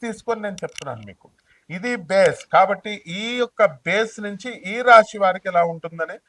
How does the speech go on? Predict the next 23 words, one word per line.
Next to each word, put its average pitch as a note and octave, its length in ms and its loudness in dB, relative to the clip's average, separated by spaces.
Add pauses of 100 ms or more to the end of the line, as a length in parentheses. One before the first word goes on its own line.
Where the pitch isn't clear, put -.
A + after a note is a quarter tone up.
(260)
నేను D3 200 -8
క్లియర్ G3 500 -2
కట్‌గా E3+ 220 -2
చెప్తున్నాను. G3 760 -2 (280)
అందువలన F#3 600 0 (280)
లబ్ధి E3 360 4
పొందేటటువంటి A3 840 0
all F#3 500 6
the A3 40 -2 (100)
ministers, E3+ 500 -6 (460)
all A3 300 8
the A3+ 80 2
సీఎంస్, E3+ 640 -10 (240)
all A3+ 300 8
the B3 80 4
prime F#3 360 0
ministers C#3+ 480 -4 (480)
and G3+ 280 -2 (220)
ఎవ్వరు, F#3+ 420 4
all G#3 460 6
the G3+ 60 0 (100)
police G#3 340 -2
officers, E3+ 320 -4